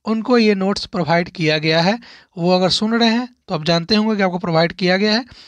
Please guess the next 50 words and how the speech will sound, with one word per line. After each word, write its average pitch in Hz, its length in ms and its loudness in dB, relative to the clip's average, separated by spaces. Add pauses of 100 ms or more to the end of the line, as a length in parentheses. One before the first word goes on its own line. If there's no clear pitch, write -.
(220)
और 190 120 2
आप 196 160 0
अच्छे 196 160 -2
तरीके 196 220 0
से 175 60 2
उसको 185 180 -4
प्रिपेयर 185 360 -2
करिए। 214 300 2 (340)
उसके 185 200 -2
अलावा 202 240 4
आपको 208 160 -2
कुछ 202 160 -6
करने 190 220 -4
की 190 60 -2
ज़रूरत 185 240 -2
नहीं 165 200 -2
है, 214 140 -2
एसएसटी - 320 -4
में 175 100 2
वो 175 180 2
पर्याप्त 247 500 -4
है। 135 120 -6 (680)
और 175 100 2
एसएसटी 220 340 0
में 220 120 0
वो 202 160 2
नोट्स 190 260 0
पढ़ 220 220 0
लिए, 226 320 4 (440)
समरी 208 300 2
पढ़ 226 220 2
लिए, 196 300 2 (300)
क्वेश्चन 202 320 0
बना 226 180 2
डाला, 196 260 2
क्वेश्चन 180 600 -8
देख 208 140 2
डाला, 196 320 2 (240)
बस 175 240 0 (100)
वो 196 140 0
पर्याप्त 170 520 -2
है। 160 60 2
उसके 156 200 -2
अलावा 180 300 4
आपको 196 200 0
बस 190 140 -2
ये 190 60 -2
वीडियो 185 200 0
देखना 196 280 -2
है, 277 80 -4